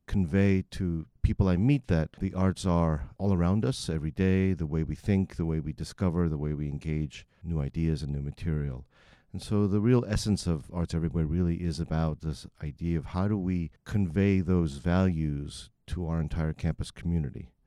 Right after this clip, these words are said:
And I use the analogy of sports because, of course, that works here. We all know that there are the cream of the crop, at the, where the, the basketball players on our men's basketball team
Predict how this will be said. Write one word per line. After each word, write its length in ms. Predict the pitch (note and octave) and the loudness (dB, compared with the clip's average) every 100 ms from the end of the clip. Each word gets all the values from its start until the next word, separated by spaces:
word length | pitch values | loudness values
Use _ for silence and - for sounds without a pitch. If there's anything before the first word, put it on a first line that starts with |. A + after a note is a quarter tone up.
| _ - | _ -2
And 120 | G#2 | 2
I 40 | |
use 240 | G#2+ B2+ A#2 | 4 4 6
the 120 | G#2 | 6
analogy 420 | F2 F#2+ F#2 E2+ | 6 6 4 2
of 100 | E2 | -4
sports 640 | - - F#2 D#2+ - - - - | -4 0 0 0 -6 -12 -14 -14
because, 300 | - E2+ D#2 | -6 -4 -6
of 80 | - | -6
course, 240 | F#2+ E2+ | -6 -4
that 180 | D#2 - | -4 -2
works 220 | G#2 - | -4 -4
here. 260 | D2 C2+ C2+ _ _ _ _ _ | -6 -6 -8 _ _ _ _ _
We 260 | - B2 B2+ | -8 2 6
all 140 | C#3 | 8
know 220 | C3+ G#2+ G2 | 8 8 6
that 440 | F2 E2 - - - - - | 4 2 -2 -16 -20 -20 -8
there 180 | F#2 F2+ | 0 4
are 320 | E2+ E2 D2+ - - - | 4 2 0 -6 -16 -10
the 80 | |
cream 200 | - A2+ | 2 4
of 60 | A#2 | 4
the 100 | B2+ | 2
crop, 360 | - E2+ E2+ E2+ | 0 0 0 -4
at 100 | F2 | -6
the, 140 | E2 | -8
where 200 | - E2+ | -6 -6
the, 300 | D2+ D#2+ D2 - _ _ | -4 -4 -6 -12 _ _
the 100 | - | -8
basketball 420 | F#2+ F#2+ - G2+ F2+ | -2 0 0 -2 0
players 340 | F#2 F2+ F2 | 0 0 0
on 80 | D#2+ | -2
our 100 | D#2 | 0
men's 240 | E2 F2 | 0 0
basketball 460 | - D#2 - D2+ D2 | -2 -6 -6 -8 -8
team 400 | - D2 C#2+ | -6 -6 -6